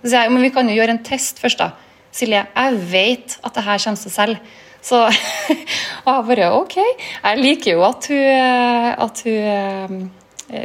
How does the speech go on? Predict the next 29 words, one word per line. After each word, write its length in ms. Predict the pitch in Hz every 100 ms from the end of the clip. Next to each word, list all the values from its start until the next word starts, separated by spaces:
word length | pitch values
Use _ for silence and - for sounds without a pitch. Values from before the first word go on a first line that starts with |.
| 214
vet 160 | 220
hva 160 | 220 208
hun 80 | 202
går 160 | 240
for 80 | 370 294
da. 20 | 175
Så 80 | -
tenkte 240 | 247 240
jeg, 80 | 285 370
«Ja, 80 | 381
dama 240 | 370 349 277
der, 240 | 294 302 330
eh, 400 | 320 311 302 302
hun, 560 | 302 302 302 302 311
hun 80 | 285 302
har 100 | 294
teft. 320 | - - - 262
Hun, 180 | 254 220
vi 80 | 247
må 160 | 233 233
teste.» 320 | 240 - - - - - - - - - -
Og 320 | 233 240 220
det 80 | 240 226
var 240 | 185 170 170
jo, 160 | 185 196 202
ja, 480 | 196 185 - - -
tjue 400 | - 226 202 190
ganger, 240 | 180 185
sant, 480 | 185 190 190 -